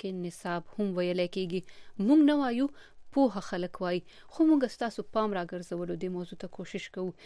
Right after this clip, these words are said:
چې دغه توندروه فکر، دغه توندروه سوچ چې بیا، اه، یو د،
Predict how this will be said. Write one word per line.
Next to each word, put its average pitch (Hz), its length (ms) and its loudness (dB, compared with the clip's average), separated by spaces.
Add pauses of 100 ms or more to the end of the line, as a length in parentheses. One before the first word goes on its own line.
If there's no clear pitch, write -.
(300)
چې 214 340 2
دغه 240 320 0
توندروه 214 480 -2
فکر، 214 420 -2
دغه 202 240 -2
توندروه 190 480 -2
سوچ 247 360 0 (140)
چې 196 120 -4
بیا، 196 260 0 (560)
اه، 175 300 0 (200)
یو 240 380 6 (240)
د، - 120 -4